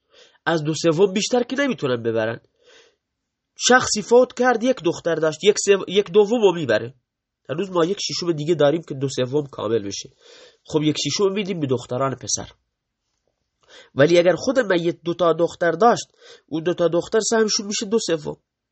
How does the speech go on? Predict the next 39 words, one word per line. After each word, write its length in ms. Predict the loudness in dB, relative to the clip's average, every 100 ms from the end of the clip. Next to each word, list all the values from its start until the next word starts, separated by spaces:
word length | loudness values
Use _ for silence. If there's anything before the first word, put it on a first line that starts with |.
| _ _ _ -12
دیگه 140 | -10
چیزی 300 | -6 -6 -4
گیر 220 | 0 0
دختر 380 | 2 0 0 -4
پسر 440 | -2 2 4 4 0 _ _ _ _ _ -6
نمیاد. 400 | -6 -6 -14 -16 _ _
چون 160 | -8 2
بالاترین 440 | 4 4 2 -2
سهمی 320 | -2 0 -2 -4
که 80 | -6
دختر 340 | -6 -4 -4
پسر 320 | -4 -2 -2
میبره، 380 | -2 0 2 2 -2 -20 -20 _
دو 100 | -2
سومه. 580 | 4 4 4 2 2 0 -4 -18 -10
دو 80 | -4
سومه 400 | 0 0 0 0
دیگه 160 | -2
خود 180 | -2 0
دختران 640 | 2 0 0 0 2 2
بردن. 400 | 4 2 2 -8 -12 _ _ -4
برای 260 | 0 0
دختران 420 | -2 -4 -4 -4 -4
پسر 200 | -6 -8 -8
چیزی 200 | -8 -4
گیر 320 | 0 0 -2 _ _ _
نیومد. 380 | -2 0 0 0 2
این 140 | 4
نقطه 240 | 4 2 -6
رو 80 |
اینجا 180 | -4 -6
توضیح 340 | -8 -10 -10 -12
می‌ده. 200 | -12 -12 _ _ -20 -20 -20 _
میگه: 240 | 2 4
"و 60 | 4
اذا 240 | 4 4
استکملت 800 | 0 -4 -6 -8 -4 -2 0 -2
البنات 640 | -2 -2 2 4 4 2 -2
الثلثین"، 960 | -8 -2 0 0 2 2 2 0 -2